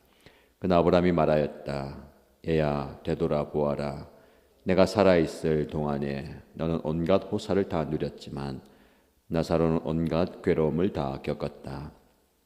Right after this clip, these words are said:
그래서 그는 지금 여기서 위로를 받고 너는 고통을 받는다.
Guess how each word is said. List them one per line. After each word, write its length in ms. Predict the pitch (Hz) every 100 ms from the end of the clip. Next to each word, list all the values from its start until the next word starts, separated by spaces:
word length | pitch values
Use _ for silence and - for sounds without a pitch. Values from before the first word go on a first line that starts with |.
| _ _
그래서 220 | 123 139
그는 240 | 92 95 98
지금 300 | 101 98 95
여기서 840 | 92 87 - 82 76 69 62 - -
위로를 400 | 82 82 76 71
받고 640 | 67 - - 82 113 113 - - - _
너는 240 | 82 80
고통을 460 | 78 82 - 87 98
받는다. 640 | 82 73 71 69 69 69